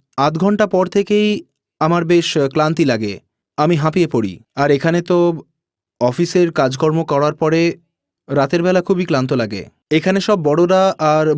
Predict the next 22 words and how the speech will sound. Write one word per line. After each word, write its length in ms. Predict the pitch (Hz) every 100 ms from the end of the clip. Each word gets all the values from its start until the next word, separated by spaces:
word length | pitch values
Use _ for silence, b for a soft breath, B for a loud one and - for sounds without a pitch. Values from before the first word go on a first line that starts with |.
| 156
বন্ধুরাও 360 | 180 214 233 180
বলেছে 300 | 175 175 131 135 156 _ _ _
যে 180 | 139 151 147 143 - -
সময় 260 | 147 165 175
মতো 180 | 175 175 165
সমস্ত 340 | 170 165 170 - 170 170 165 135
খাবার 200 | 156 147 151
দাবার 180 | 151 147
খেয়ে 140 | 139
নেওয়ার 200 | 135 127
জন্য, 160 | 123 113 110 110 131
আর 60 | 151
একটু 120 | - 151
ননভেজ 280 | 135 156 170
খেলে 140 | - 190
বেশ 100 | 180 160
এনার্জি 260 | 147 147 147
পাওয়া 160 | 120 110
যায়। 180 | 104 92 - _ _ -
কিন্তু 300 | 175 175 202 202 160
আমি 180 | 165 180 190
সে 100 | -